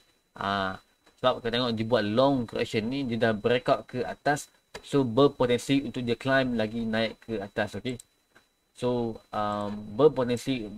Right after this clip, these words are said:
um, dia masuk ke dalam zone ni, barulah dia buat penurunan ke bawah. So, okey.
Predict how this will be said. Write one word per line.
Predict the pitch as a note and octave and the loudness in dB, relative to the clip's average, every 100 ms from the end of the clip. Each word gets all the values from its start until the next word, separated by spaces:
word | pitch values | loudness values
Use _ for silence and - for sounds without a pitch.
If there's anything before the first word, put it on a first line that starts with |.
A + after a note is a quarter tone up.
| - _ _ - | -18 _ _ -4
um, | G#2+ G#2 G#2+ G#2 A2+ | 0 2 2 0 -2
dia | A2+ | 0
masuk | A2+ - | -2 -2
ke | - A2 | -6 -4
dalam | A2 | -2
zone | A#2 B2 | -2 0
ni, | D3+ D3+ - _ _ _ | 0 -2 -8 _ _ _
barulah | A2 B2+ C3 A#2 | 2 4 4 0
dia | G#2+ A#2 | 0 0
buat | G#2 A2 G2+ _ | 2 2 2 _
penurunan | A#2 A2 G#2 G#2 G#2 G2+ G#2 G#2+ G2+ F#2+ | 6 6 4 -6 -6 -6 -6 -6 -8 -12
ke | - G#2 | -6 -4
bawah. | F#2+ G2 A2 G2 _ _ _ | -2 4 4 4 _ _ _
So, | - E3+ D3 F#2 _ _ _ - | 2 6 6 4 _ _ _ -2
okey. | D3 | -2